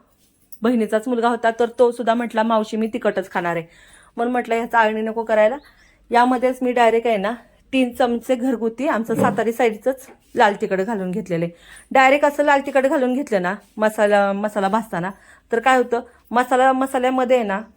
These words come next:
लाल तिखट चांगलं भाजलं जातं आणि बघा मिरचट मिरचट वास आहे ना कालवणाला येत नाही आणि कालवण पिताना सुद्धा आहे ना त्याची चव चांगली लागते. तर आमच्या घरात तर सगळे जास्त आहे ना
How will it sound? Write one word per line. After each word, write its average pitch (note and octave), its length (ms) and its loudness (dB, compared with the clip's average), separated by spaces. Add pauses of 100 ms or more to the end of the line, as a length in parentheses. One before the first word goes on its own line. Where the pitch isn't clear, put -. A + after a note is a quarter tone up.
(280)
लाल A#3 240 4
तिखट A#3+ 180 -2
चांगलं A#3 280 -2
भाजलं A3+ 320 -2
जातं A3+ 320 -2 (340)
आणि A3 220 -2
बघा A3+ 260 0 (360)
मिरचट C4+ 440 2
मिरचट C4+ 380 -2
वास B3+ 260 0
आहे G#3 100 0
ना F#3 140 -2 (640)
कालवणाला A3 460 2
येत E3 260 -6
नाही D3+ 140 -8 (340)
आणि G3 160 -4
कालवण A#3 340 2
पिताना B3+ 380 0
सुद्धा B3 260 -2
आहे G#3+ 80 2
ना F#3+ 140 -4 (260)
त्याची G#3+ 240 0
चव B3 280 0
चांगली F#3 340 -2
लागते. E3 380 -10 (500)
तर F#3+ 80 4
आमच्या G#3+ 280 2
घरात A#3+ 320 0
तर B3 120 2 (220)
सगळे A#3 260 0
जास्त A#3 300 0
आहे G#3+ 80 -8
ना G3 100 -10